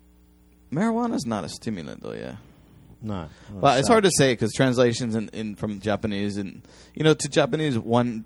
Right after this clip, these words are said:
Speaker 1: drug is all drugs, you know.
Speaker 2: Well, that's it. They, they, there are no, uh, categories here, are there?
Speaker 1: Yeah,
Speaker 2: It's just
Speaker 1: it's just drugs. <laughs>
Speaker 2: drugs are all categorized under the one huge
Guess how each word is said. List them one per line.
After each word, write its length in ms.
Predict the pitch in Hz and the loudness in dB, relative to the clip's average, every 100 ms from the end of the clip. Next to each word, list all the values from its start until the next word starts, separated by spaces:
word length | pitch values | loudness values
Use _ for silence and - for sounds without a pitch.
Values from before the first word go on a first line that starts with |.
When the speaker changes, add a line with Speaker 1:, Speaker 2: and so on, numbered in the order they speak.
| - | -4
Speaker 1:
drug 340 | 113 117 113 | 2 4 4
is 120 | 101 | 0
all 180 | 95 98 | -4 -4
drugs, 400 | 92 90 82 95 | -4 -8 -10 -12
you 60 | 67 | -16
know. 180 | 64 107 - - - | -14 -16 -18 -20 -10
Speaker 2:
Well, 120 | 120 123 | -2 -2
that's 200 | 117 120 | -2 -2
it. 60 | |
They, 140 | 127 135 | 0 0
they, 180 | 135 123 - | -4 -8 -12
there 420 | 123 127 135 131 | -10 -2 0 2
are 60 | 127 | 2
no, 440 | 139 139 135 127 - - - - - - | 2 2 2 0 -4 -18 -20 -20 -20 -10
uh, 320 | 117 104 104 104 | -4 0 0 -2
categories 440 | - 117 113 101 92 | -2 -2 -2 -4 -4
here, 180 | 98 98 | -6 -4
are 120 | 101 | -4
there? 160 | 87 85 | -4 -4
Speaker 1:
Yeah, 120 | 107 | -4
Speaker 2:
It's 120 | 92 | -4
just 180 | 110 - | -4 -6
Speaker 1:
it's 0 | |
just 160 | 117 - | -4 0
drugs. 380 | 107 98 - | 0 -2 -12
<laughs> 20 | - | -2
Speaker 2:
drugs 600 | - 131 139 160 - - - _ - | 2 4 4 0 -6 -10 -18 _ -2
are 300 | 117 110 107 | 0 2 0
all 260 | 117 117 | 0 0
categorized 880 | 107 117 104 101 104 101 101 101 - 104 | -2 -4 -4 -2 -2 0 0 -2 -4 -10
under 240 | 107 95 | -8 -6
the 100 | 95 | -6
one 440 | 95 104 101 98 85 _ | -4 -4 -4 -6 -10 _
huge 1200 | - - 95 95 107 120 113 104 92 - - - | -20 -20 -14 -6 0 2 2 0 -4 -10 -12 -12